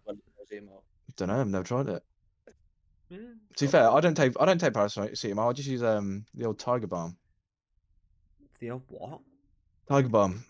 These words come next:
Speaker 2: What is it? What is it? What, what plant is it from?
Speaker 1: Is it, like, chamomile?
Speaker 2: No, not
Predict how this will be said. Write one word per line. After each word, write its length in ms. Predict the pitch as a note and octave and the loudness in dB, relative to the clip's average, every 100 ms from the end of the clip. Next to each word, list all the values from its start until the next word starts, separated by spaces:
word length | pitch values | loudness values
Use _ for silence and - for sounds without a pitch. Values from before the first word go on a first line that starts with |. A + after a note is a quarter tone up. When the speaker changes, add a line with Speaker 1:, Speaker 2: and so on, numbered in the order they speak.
| _ - | _ -4
Speaker 2:
What 160 | C#3 | 0
is 80 | B2 | 2
it? 240 | A2 F2+ - | 2 0 -4
What 180 | - - | -16 -12
is 160 | C3+ C3+ | -10 -8
it? 60 | |
What, 120 | C#3+ - _ | -10 -12 _
what 180 | D3 - | -12 -8
plant 200 | D3+ A2+ | -6 -6
is 100 | F#2+ | -6
it 100 | F#2+ | -8
from? 260 | - G2 G#2+ - - _ _ _ _ - | -8 -10 -10 -16 -20 _ _ _ _ -20
Speaker 1:
Is 80 | A#2+ | -10
it, 60 | |
like, 160 | A#2+ G#2+ | -10 -8
chamomile? 540 | C3 B2 G#2 F2+ F#2 - _ _ _ _ _ _ _ _ _ _ _ - | -8 -8 -10 -12 -14 -18 _ _ _ _ _ _ _ _ _ _ _ -10
Speaker 2:
No, 120 | B2 | -8
not 140 | C3+ | -10